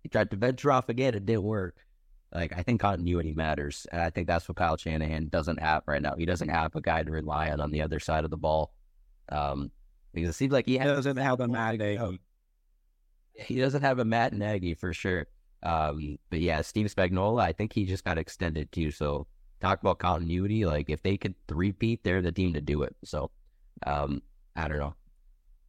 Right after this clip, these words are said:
Speaker 1: know. <sighs> Those are my thoughts on it. The season is officially over, lads. Any final season thoughts? Anything that's going through your brain?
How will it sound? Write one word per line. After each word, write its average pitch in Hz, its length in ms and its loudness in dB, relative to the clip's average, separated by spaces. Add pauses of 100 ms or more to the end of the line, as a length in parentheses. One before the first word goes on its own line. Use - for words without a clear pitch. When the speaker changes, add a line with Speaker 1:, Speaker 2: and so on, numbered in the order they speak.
(680)
Speaker 1:
know. 120 200 2 (140)
<sighs> - 120 -20
Those 101 180 2
are 101 60 4
my 85 160 4
thoughts 82 320 0
on 80 140 2
it. 82 160 -4
The 78 320 -2 (160)
season 85 400 0
is 73 100 -4
officially 78 460 -2
over, 78 280 -2
lads. 76 540 -4 (400)
Any 90 240 2
final 90 420 0
season 85 500 -2
thoughts? - 580 0 (140)
Anything 82 240 0
that's 78 180 2
going 82 220 0
through 87 120 2
your 80 80 0
brain? 76 400 0